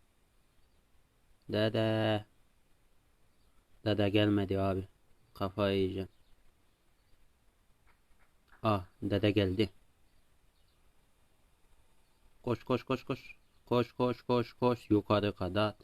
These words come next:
Yukarı kadar. Yukarı, yukarı kadar. Koşacaksın yukarı kadar. O dediği hemen. Dediği hemen yapalım.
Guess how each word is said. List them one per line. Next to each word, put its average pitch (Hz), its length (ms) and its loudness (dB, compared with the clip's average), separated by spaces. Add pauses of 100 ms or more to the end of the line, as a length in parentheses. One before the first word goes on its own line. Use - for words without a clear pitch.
(360)
Yukarı 117 420 2
kadar. 117 380 2
Yukarı, 117 400 2
yukarı 139 420 2
kadar. 113 420 0 (440)
Koşacaksın 123 1200 0
yukarı 139 420 0
kadar. 117 400 -4 (580)
O 113 440 6
dediği 107 340 10
hemen. 110 360 4 (1700)
Dediği 110 320 10
hemen 110 280 6
yapalım. 104 480 4